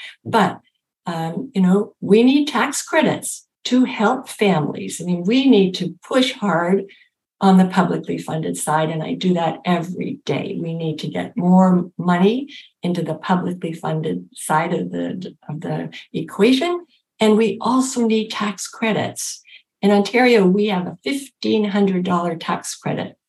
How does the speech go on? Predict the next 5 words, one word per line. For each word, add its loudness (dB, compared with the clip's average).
for -2
people -4
who, 6
who -2
actually -2